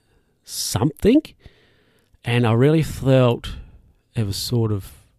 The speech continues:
yeah, it was just, like, lacking a little bit of something. Because, you know, usually maybe you'd be ar-, go around and whatever, and there'd be something there, um, that, like, you'd wanna make s-, something,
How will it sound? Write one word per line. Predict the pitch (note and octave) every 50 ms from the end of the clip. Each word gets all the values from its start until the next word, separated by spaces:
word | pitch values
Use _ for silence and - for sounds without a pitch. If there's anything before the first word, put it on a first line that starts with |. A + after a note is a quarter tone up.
| _ _ A#3
yeah, | C3 A#2+
it | A2 -
was | A2 G2+
just, | - - B2+ A2+
like, | G2+ A2
lacking | G#2 A2+ A#2 B2+ - C3+ A2+
a | A2+
little | A#2 A#2 A2+
bit | A2
of | A2+
something. | - B2 C#3+ -
Because, | E3+ D#3+ A3+ G3+ D#3 - - - -
you | - C4+
know, | C4
usually | B3+ C#4+ D#4 E4 E4 - - G3 D#3+ C#3 C#3 -
maybe | C#3+ C3+ C3 B2 C3 C3
you'd | B2+ A#2+ - _ -
be | C3 B2+ A#2+
ar-, | A#2+ C3+ - - B2+
go | D3+ C3+ A#2
around | A2 A#2+ C#3+ E3+ E3
and | A#2+
whatever, | G2+ G2+ G2 G2+ A2+
and | B2 A#2+ A#2 A#2+
there'd | A#2 G#2+
be | A#2
something | - - - - D3 D3+ - - C3+ C3 A2 -
there, | - A2+ A2 G#2+ G#2 G2 F#2+ - - G#2 - _ _ _ _ _ _ _ _ _ _ _ _ _ _ _ _ -
um, | A2+ A2 G#2+ G2+ G2+ G#2 A2+ - - _ _ _ - - - _ _ _ _ _ _ _ _ _ _ _ _ -
that, | C#3+ C3 B2+ B2+ A#2+ - _ _ _ _ _
like, | - B2+ A#2 - -
you'd | C#3 A#2 G#2+
wanna | D3 D3 D3+ C#3+
make | B2+ B2 B2 B2+ B2 G#2+ -
s-, | - - - - _ _ _ _ _ _ _ _ _ _ _ _ _ _ _ -
something, | - - - C3+ B2 - - B2 A#2 A2+ G#2+